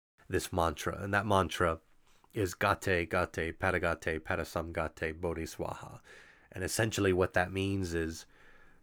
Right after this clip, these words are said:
gone, gone, uh, completely gone, very much completely <laughs> gone, in essence. Um,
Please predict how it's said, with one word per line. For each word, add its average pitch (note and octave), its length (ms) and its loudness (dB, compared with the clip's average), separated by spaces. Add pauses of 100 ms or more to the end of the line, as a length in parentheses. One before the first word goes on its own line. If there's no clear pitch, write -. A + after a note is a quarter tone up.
(100)
gone, G#2 760 2
gone, F2+ 640 2 (840)
uh, - 320 -10
completely G2+ 580 -2
gone, F2+ 600 0 (1120)
very B2+ 420 6
much A2+ 300 4
completely G#2+ 540 4
<laughs> A2+ 120 8
gone, C3 340 10 (580)
in D#3 160 10
essence. B2+ 460 6 (400)
Um, A2+ 420 4